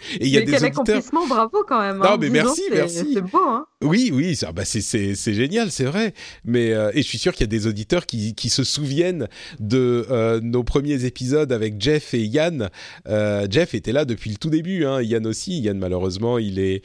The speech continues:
Speaker 2: Ouais.
Speaker 1: il a plus le loisir de venir dans l'émission aussi souvent qu'on le souhaiterait. Mais, euh, mais oui, on parlait, on commençait à parler Twitter, on expliquait aux gens ce que, ce que c'était que Twitter. Oh,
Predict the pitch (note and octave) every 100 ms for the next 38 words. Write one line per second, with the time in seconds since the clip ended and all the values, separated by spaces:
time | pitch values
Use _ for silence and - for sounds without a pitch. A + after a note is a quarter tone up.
0 | - G3 A2+ A2+ G#2 D3 C3+ A#2+ A#2 C#3
1 | B2 F3 C3 A2+ A2+ A#2+ B2+ A2+ A2+ A2+
2 | - C#3 A2 - G#2 A2 A2+ A#2 - G2
3 | G2 G2 - G#2 - A3 - - - -
4 | - G#2+ G#2+ G#2+ G#2 G2+ G2 F#2+ F#2+ F#2
5 | F2+ F#2 F2+ C3 F#3+ D3+ G2 F#2+ A2 C#3
6 | D#3 A#2+ F#3 E3+ E3 - F3 D#3 C#3+ D3
7 | - F#3 - F3+ B2 B2 C3 D#3+ - E3+
8 | C#3 D3+ G3 - C3+ B2 B2 - C3 C3+
9 | - D#3+ - A#2 G#2+ B2+ - D3+ C#3 G2+
10 | _